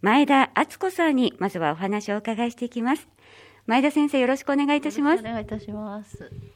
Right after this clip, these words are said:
Speaker 1: さて早速ですが、こちらはコーラスのサークルということで、先生がこちらを指導するようになったきっかけから教えていただけますか？
Speaker 2: あの、皆さん同窓なんですね。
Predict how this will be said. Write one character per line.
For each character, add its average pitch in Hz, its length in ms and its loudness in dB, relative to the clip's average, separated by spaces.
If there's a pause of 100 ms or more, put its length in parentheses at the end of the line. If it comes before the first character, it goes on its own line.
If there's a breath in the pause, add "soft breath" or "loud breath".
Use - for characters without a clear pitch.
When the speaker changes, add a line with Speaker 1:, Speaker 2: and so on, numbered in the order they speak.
(640 loud breath)
Speaker 1:
さ 220 120 -8
て 233 140 -2
早 226 200 -4
速 262 280 -4
で 294 120 2
す 285 160 -6
が、 226 300 0
こ 190 120 -6
ち 202 100 -8
ら 196 100 0
は 185 300 4
コ 330 240 2
ー - 20 2
ラ 403 140 0
ス 359 120 0
の 277 160 4
サ 254 200 -2
ー 254 60 -4
ク 262 120 -4
ル 311 120 -2
と 320 120 -2
い 285 140 0
う 262 100 -2
こ 254 140 -8
と 277 160 -2
で、 226 260 2 (320 loud breath)
先 208 160 -2
生 254 180 2
が 233 120 0
こ 208 140 -6
ち 233 180 -4
ら 214 140 2
を - 220 0
指 175 200 -4
導 277 180 0
す 359 100 -6
る 359 120 0
よ 392 120 2
う 381 40 2
に 311 100 4
な 269 140 0
っ - 20 -12
た 220 140 -6
き 208 140 -6
っ - 80 -14
か 262 120 -6
け 302 160 -4
か 294 160 -4
ら 262 240 6 (320 loud breath)
教 226 200 -4
え - 20 -2
て 226 100 -6
い 220 60 -4
た 226 100 -4
だ 240 100 -2
け 262 140 -4
ま 269 160 -2
す - 100 -14
か？ 285 260 0 (600)
Speaker 2:
あ 143 100 -2
の、 143 420 0 (800)
皆 226 240 6
さ 170 160 4
ん 123 160 -2 (120)
同 202 280 2
窓 247 320 2
な 214 100 4
ん 170 80 -2
で - 120 -8
す - 120 -10
ね。 392 240 0